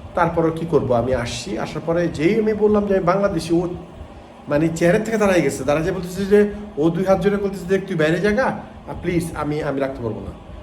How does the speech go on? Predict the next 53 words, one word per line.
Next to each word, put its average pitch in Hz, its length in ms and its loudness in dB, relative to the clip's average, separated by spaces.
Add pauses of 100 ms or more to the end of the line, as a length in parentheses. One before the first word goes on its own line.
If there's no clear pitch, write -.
(120)
আমি 175 100 -4
বললাম, 196 140 -2
"দেখ, 214 200 2
আমি 196 140 -2
তো 208 160 6
এই, 196 200 -2
আমি 170 280 0
তো, 196 200 2
আমার 170 320 0
তো, 196 60 -4
আমি 165 140 0
তো 165 80 -4
পাসপোর্ট 170 400 -4 (160)
বাংলাদেশি 160 420 -2
না, 117 100 -4
আমি 117 180 -4
তো 151 220 -2
পাসপোর্ট 143 300 -6
হলো 156 100 -4
আমার 143 160 0 (120)
বাইরের, 139 300 0 (460)
ফরেন 147 180 6
পাসপোর্ট।" 127 360 -2
কয় 156 80 2
না, 160 100 2
"যে 165 160 -2
কোনো, 175 140 2
দেখ, 156 140 0
আমি 147 220 -2 (340)
পারবো 120 220 -2
না।" 107 120 -6 (380)
পরে 156 180 -2
ও 160 200 4
রিকোয়েস্ট 165 380 0
করে 214 260 0
পরে 151 120 0
আরেকটা 139 240 -2
জায়গায় 165 220 -2
পাঠালো, 175 360 -2
সেখানে 135 360 -4
দিল 175 160 -2
না, 202 120 -4
আরেক 131 380 -6
জায়গায় 160 220 -4
পাঠালো, 175 260 -4
সেখানে - 320 -8
দিল 185 140 -6
না। 214 120 -2 (580)
আরেকটা 240 380 0
পাশেই 233 460 0
একটা 190 340 0 (100)
মসজিদের 165 380 0
অপোজিটে 165 500 -2